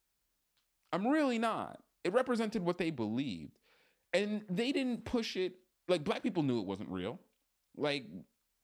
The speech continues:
a lot of people knew it wasn't real. They knew that it was their ginned up version of what was going on. And they didn't push it as it was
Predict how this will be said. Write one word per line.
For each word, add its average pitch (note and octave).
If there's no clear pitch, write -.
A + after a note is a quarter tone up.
a D#3
lot G#3
of A#3+
people D#3
knew A#2
it G2+
wasn't F#2
real. F2+
They E3+
knew G#3+
that F3+
it D3
was A#2+
their A#2
ginned G#2
up G2
version G2
of F#2+
what F#2+
was F#2+
going F2+
on. F#2
And F3+
they A#3
didn't B3+
push G#4+
it C#4
as G2+
it A#2
was G#2